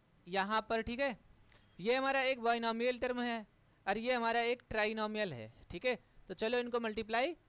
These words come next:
कराते हैं। सॉल्यूशन, फिर से वापस से वही काम जो दिया है उसको पहले as it is write कर लो, सेवन एक्स स्क्वायर माइनस फ़ोर एक्स और into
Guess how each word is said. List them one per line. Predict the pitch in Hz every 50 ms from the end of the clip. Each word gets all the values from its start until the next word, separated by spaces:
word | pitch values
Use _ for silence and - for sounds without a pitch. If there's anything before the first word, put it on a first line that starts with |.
| -
कराते | - 165 143 131 - - 120
हैं। | 117 120 127 - - - - - - - - - - _ _ _ _ _ _ _ _ _ _ _ _ _ _ _ _ _ _ _ _ _ _ _ _ _ _ _ _ _ _ _ _ _ _ _ _ _ _ _ _ _ _ _ _ _ _ _ _ - - -
सॉल्यूशन, | - 208 214 226 214 - 220 220 294 - _ _ - - - - - - - - _ - - - - - _ _ _ _ _ _ _ _ _ _ _ _ _ _ _ - - _ _ _ -
फिर | - 208 208
से | - 262 254
वापस | 254 240 240 - 247 247 -
से | 262 240
वही | 233 233 247
काम | 233 240 233 233 226
जो | 220 240 240
दिया | 196 220 220 233 226
है | 226 240 254 247 214
उसको | 208 - - 233 220
पहले | 220 214 214 226 233 226
as | 220 214 196 208
it | 196 208
is | 214 190
write | 202 214 214 214 208 -
कर | - 214
लो, | 208 208 208 196
सेवन | - 196 202 196 202 214 208 208
एक्स | 208 202 - 214
स्क्वायर | 196 - - 214 214 214 214
माइनस | 202 196 190 196 196 196 196 180
फ़ोर | - 190 190 196 196 196
एक्स | 208 202 202 - - - - - _ _ _ _ _ _ _ _ _ _ _ _ _ _ _ _ _ _ _ -
और | - 170 175 175 175 170 165 170 - -
into | 185 196 208 196 - 220